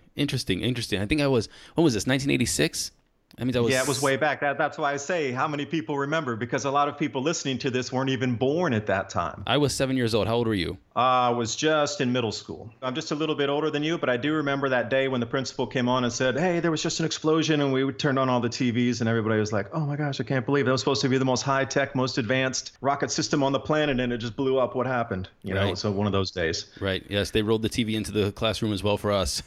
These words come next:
Speaker 1: <laughs>
Speaker 2: Yeah, you see, remember, so we're kinda on the same page on that.
Speaker 1: Exactly,
Speaker 2: So he does
Speaker 1: exactly.
Speaker 2: have some pedigree of being able to be at the high levels within nasa and understanding cycles of the sun along with the astrophysicists.
Speaker 1: Right on. And you also have a YouTube channel and a podcast. Is that, that correct?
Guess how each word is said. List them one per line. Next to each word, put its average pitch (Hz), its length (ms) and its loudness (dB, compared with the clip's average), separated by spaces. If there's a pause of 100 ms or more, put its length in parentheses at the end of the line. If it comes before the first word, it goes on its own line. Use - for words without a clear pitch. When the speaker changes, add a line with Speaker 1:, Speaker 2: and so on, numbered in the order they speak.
Speaker 1:
<laughs> 131 60 0 (1040)
Speaker 2:
Yeah, 151 300 2
you 131 100 2
see, 135 140 -4
remember, 147 300 0
so 120 100 -6
we're 123 120 -6
kinda 127 260 -2
on 110 100 -2
the 110 60 -6
same 110 240 -4
page 104 300 -2
on 92 140 -6
that. 78 120 -8
Speaker 1:
Exactly, 101 380 0
Speaker 2:
So 107 140 0
he 190 120 2
does 196 220 2
Speaker 1:
exactly. 180 80 2
Speaker 2:
have 156 100 0
some 139 160 -6
pedigree 151 420 0
of 127 140 0
being 131 240 0
able 127 300 0
to 120 340 0 (120)
be 139 140 2
at 123 100 0
the 123 80 2
high 139 220 0
levels 123 380 0
within 120 280 0
nasa 107 300 -2
and 110 100 0
understanding 101 600 -2 (100)
cycles 117 420 -2
of 107 100 -6
the 104 60 -8
sun 117 280 0
along 104 200 -2
with 98 80 -4
the - 80 -6
astrophysicists. 92 1300 -6 (220)
Speaker 1:
Right 135 140 2
on. 135 100 0
And 139 180 0
you 151 80 2
also 175 220 0
have 151 180 2
a 123 60 2
YouTube 143 540 -2
channel 139 380 0
and 101 200 -2
a - 20 -4
podcast. 90 680 -4
Is 98 80 -4
that, 120 200 -4
that 123 260 -2
correct? - 540 -4